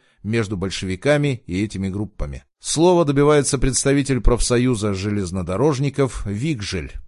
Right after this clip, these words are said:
и обрушивает на съезд ушат холодной воды, оглашая уже разосланный телеграфом по всей стране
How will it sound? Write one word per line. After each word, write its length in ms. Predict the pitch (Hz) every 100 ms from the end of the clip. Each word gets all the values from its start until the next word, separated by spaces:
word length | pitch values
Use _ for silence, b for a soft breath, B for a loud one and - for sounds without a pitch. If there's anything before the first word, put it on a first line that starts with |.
| - _ -
и 100 | 180
обрушивает 680 | 151 131 156 - 143 135 110
на 140 | 117
съезд 520 | - 131 160 - - - _ _
ушат 520 | 151 127 - 151 143
холодной 500 | - 123 135 131 117
воды, 420 | 104 107 104 143 113
оглашая 540 | 92 104 - 135 117
уже 480 | 113 117 107 135 104
разосланный 600 | 107 104 123 104 101 101
телеграфом 640 | 107 101 110 117 - 95
по 120 | 110 107
всей 240 | - 95
стране 540 | - 104 131 151 135